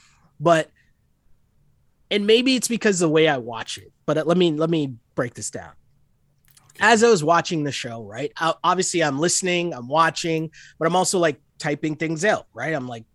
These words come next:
Speaker 1: writing notes, like, just so that who knows when we're actually gonna tape. So sometimes I need to write down my thoughts,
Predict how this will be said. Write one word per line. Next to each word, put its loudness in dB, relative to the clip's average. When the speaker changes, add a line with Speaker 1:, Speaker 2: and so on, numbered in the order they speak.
Speaker 1:
writing -4
notes, 0
like, -14
just -4
so 0
that 0
who 4
knows 4
when 0
we're 2
actually -4
gonna -4
tape. -8
So -4
sometimes -2
I -2
need -4
to -4
write 0
down 0
my 0
thoughts, -12